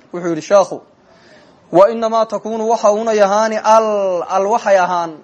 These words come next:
mawsuulatan, mawsuula ayay ahaan. Bishardi an takuuna, bishardi kawnihaa, ahaanshaheega shardinteeda ayay ku ahaan. Daakhilatan ay tahay mid gashay. Calaa wasfin, wasfi mid gashay. Wasfiga oo sariixin cad.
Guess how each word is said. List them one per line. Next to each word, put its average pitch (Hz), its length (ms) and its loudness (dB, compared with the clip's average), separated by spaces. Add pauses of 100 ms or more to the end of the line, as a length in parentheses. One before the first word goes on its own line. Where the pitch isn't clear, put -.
(340)
mawsuulatan, 190 960 0
mawsuula 185 560 -6
ayay 202 280 -6
ahaan. 156 320 -10 (680)
Bishardi 220 400 -6
an 208 160 -8
takuuna, 214 420 -10
bishardi 208 440 -14
kawnihaa, 196 840 -6
ahaanshaheega 190 760 -8
shardinteeda 208 640 -6
ayay 220 260 -4
ku 220 180 -6
ahaan. 180 420 -2 (480)
Daakhilatan 196 680 2
ay 196 160 -4
tahay 196 220 -2
mid 220 180 -10
gashay. 190 460 -2 (440)
Calaa 190 320 4
wasfin, 208 640 -8
wasfi 226 300 -8
mid 208 160 -12
gashay. 165 360 -8 (480)
Wasfiga 208 460 -2
oo 214 200 4
sariixin 214 460 -6
cad. 190 260 -4